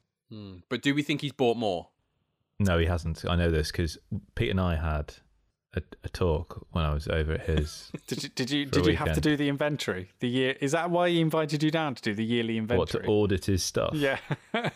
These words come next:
Speaker 2: Uh,
Speaker 3: Just
Speaker 2: no,
Speaker 3: stock
Speaker 2: he,
Speaker 3: check.
Speaker 2: but he looked me dead in the eyes and he said, "Chris, I can't buy any more."
Speaker 1: That sounds like someone who has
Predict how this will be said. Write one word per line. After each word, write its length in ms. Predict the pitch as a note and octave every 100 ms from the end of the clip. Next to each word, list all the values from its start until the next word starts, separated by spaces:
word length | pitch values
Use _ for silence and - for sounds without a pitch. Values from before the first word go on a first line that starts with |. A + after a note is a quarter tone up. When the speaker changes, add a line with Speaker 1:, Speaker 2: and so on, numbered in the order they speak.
| -
Speaker 2:
Uh, 500 | F#2 F#2 F#2 F2+ E2+
Speaker 3:
Just 220 | E2+ G2+
Speaker 2:
no, 40 |
Speaker 3:
stock 120 | G2+ F#2
Speaker 2:
he, 60 |
Speaker 3:
check. 400 | F2+ G#2 F#2+ - - - - -
Speaker 2:
but 100 | G2+
he 60 | G2
looked 300 | G#2+ A#2 -
me 140 | F2 E2
dead 220 | F2 E2+
in 80 | E2
the 120 | D#2+
eyes 480 | D#2 D2 D#2 - - - _ _ _ - _ - -
and 120 | F2+
he 80 | D#2+
said, 220 | - -
"Chris, 500 | - D#2 - - - _ _ _ _ _ _
I 60 | -
can't 320 | - E2+ -
buy 220 | F2 E2
any 140 | C#3+ F2+
more." 280 | - - - _ _ _ _ _ _
Speaker 1:
That 180 | C3+ D3
sounds 240 | E3+ E3
like 120 | D#3 C3
someone 260 | D3 C3+
who 200 | B2 C3+
has 240 | B2 A2